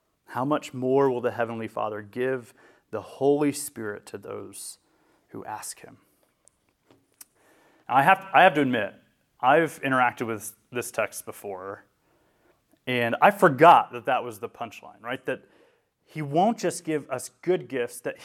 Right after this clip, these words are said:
he will actually give us his very own presence in the person of the Holy Spirit if we ask. That's the point, that's the landing spot of this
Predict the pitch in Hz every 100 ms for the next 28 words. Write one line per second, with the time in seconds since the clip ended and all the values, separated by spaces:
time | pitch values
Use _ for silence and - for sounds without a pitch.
0 | - 190 185 156 - 151 170 - 170 139
1 | 113 156 156 143 - 135 117 127 170 180
2 | 165 160 165 170 170 - - 160 160 135
3 | 120 147 127 - - 165 - 135 - _
4 | _ - 135 - 151 143 - 147 127 156
5 | - 151 143 127 - - _ _ - -
6 | 147 147 170 165 - _ _ - - 135
7 | 131 151 160 160 139 - - 117 110 -
8 | _ _ _ _ 117 117 123 123 -